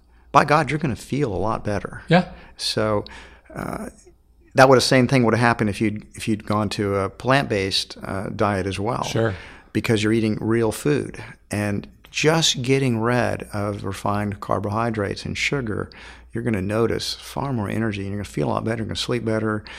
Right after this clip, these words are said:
Speaker 1: you're gonna just have a lot more vitality. So,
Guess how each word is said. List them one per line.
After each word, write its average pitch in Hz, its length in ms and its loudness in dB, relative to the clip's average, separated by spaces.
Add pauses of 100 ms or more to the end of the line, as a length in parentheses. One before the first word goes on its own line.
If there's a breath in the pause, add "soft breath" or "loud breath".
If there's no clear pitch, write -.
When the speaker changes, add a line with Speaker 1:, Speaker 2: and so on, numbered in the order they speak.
(260 loud breath)
Speaker 1:
you're 104 140 -6
gonna 98 240 -4
just - 260 -6 (180)
have 110 180 -4
a 107 40 -2
lot 110 140 -2
more 104 120 -4
vitality. 113 640 -2
So, 101 340 -4